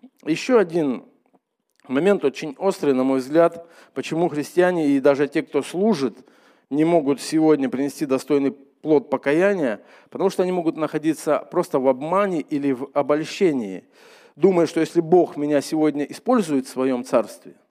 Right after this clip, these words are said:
то есть если Бог через меня действует, значит, со мной всё в порядке. Э, я верю тоже, что мы можем оправдывать себя служением Богу, ну, во-первых, потому что я один из таких примеров. А, в самом начале своего служения я, по-моему,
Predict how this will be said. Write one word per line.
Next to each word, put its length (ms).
то 60
есть 120
если 160
Бог 240
через 240
меня 240
действует, 580
значит, 340
со 120
мной 260
всё 200
в 60
порядке. 600
Э, 400
я 240
верю 420
тоже, 380
что 320
мы 160
можем 300
оправдывать 540
себя 240
служением 600
Богу, 440
ну, 260
во-первых, 380
потому 320
что 140
я 200
один 340
из 160
таких 320
примеров. 560
А, 420
в 60
самом 320
начале 360
своего 260
служения 500
я, 120
по-моему, 500